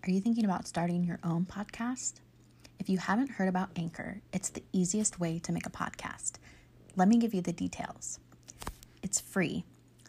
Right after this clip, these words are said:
There's creation tools that allow you to record and edit your podcast right from your phone or computer. Anchor will then distribute your podcast for you so it can be heard on Spotify, Apple Podcasts, and many more.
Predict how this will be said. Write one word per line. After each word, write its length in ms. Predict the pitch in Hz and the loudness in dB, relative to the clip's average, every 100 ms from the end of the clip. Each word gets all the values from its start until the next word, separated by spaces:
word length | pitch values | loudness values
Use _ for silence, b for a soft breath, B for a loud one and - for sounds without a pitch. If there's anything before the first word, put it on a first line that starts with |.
| - | -2
There's 160 | 175 - | -2 0
creation 500 | - 170 190 240 233 | 0 0 2 4 2
tools 320 | 202 185 196 | 4 0 0
that 140 | 180 | -2
allow 240 | 170 160 156 | 0 2 2
you 140 | 165 190 | 2 -2
to 160 | - | -4
record 520 | 175 - - 165 180 - | -8 -8 0 2 2 -2
and 140 | 190 180 | -4 -4
edit 220 | 170 - - | -2 -2 -2
your 120 | 226 | -2
podcast 640 | - 165 - 165 170 - - | 0 -2 -2 -4 -4 -6 -8
right 420 | 185 170 165 190 | -4 0 2 0
from 220 | - 196 175 | -2 0 0
your 100 | 165 | -2
phone 360 | - 160 165 | -4 -4 -2
or 80 | 170 | -4
computer. 580 | - 170 - 175 - 208 - B B B B B B B B - | -4 -4 -4 -6 -6 -14 -14 B B B B B B B B 2
Anchor 280 | 180 226 | 2 4
will 100 | 220 | 2
then 240 | 196 175 175 | 2 4 4
distribute 400 | 185 - 175 190 | 2 -2 -2 -2
your 80 | 190 | -4
podcast 560 | - 165 - 165 165 | -2 -4 -2 -4 -4
for 240 | - 202 220 | -4 0 0
you 300 | 190 - - B B B B | 0 -2 -6 B B B B
so 180 | - | 0
it 80 | 175 | 2
can 140 | 175 214 | 4 4
be 80 | |
heard 260 | 196 170 170 | 4 2 0
on 160 | 175 170 | -2 -4
Spotify, 720 | - - 165 180 - 202 233 - B - - - | -2 0 0 0 -4 -4 -6 -10 B -20 -14 -2
Apple 260 | 170 226 | 0 0
Podcasts, 720 | - 180 175 - 170 165 - - 190 | -2 -4 -8 -4 -4 -4 -8 -4 2
and 180 | 180 | 4
many 240 | 170 165 170 | 4 4 4
more. 400 | 165 156 - | 2 2 -2